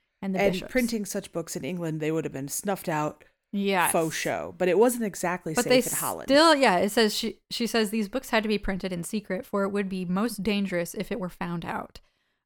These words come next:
Speaker 1: Um, and s-, and her, my mother and father were among the very few who did know, because, um, her father is a carpenter, as she explains, and their printing press breaks down.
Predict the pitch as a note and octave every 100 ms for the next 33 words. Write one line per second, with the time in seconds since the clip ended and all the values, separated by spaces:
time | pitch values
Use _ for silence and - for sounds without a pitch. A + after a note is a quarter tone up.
0 | - F#3 E3+ E3+ F3 - G3+ F#3+ F#3+ -
1 | - - F#3+ F#3 F#3 G#3 G3+ F#3+ F#3+ _
2 | - G3 B3 C#4 A#3+ G#3 G3+ G3 F#3+ F3+
3 | F#3 F3+ E3+ G#3 G#3 G3+ - F3+ F3 E3
4 | A#3+ C4 F#3 E3+ E3 E3 - F#3+ - F3+
5 | E3+ - _ - F#3+ F3+ E3+ E3+ - F#3+
6 | A#3 B3+ A#3+ G3 F3 - G3+ G3+ F3 F3
7 | F3 E3+ E3+ E3 - - G3 E3+ F3+ F3
8 | E3+ F3 _ _ _ _ F#3 E3+ D#3+ D#3+
9 | F#3 E3+ D#3+ E3 - - - A#3 A3+ F#3+
10 | F3+ - - - - G#3 F3+ - - -
11 | F3 E3 E3+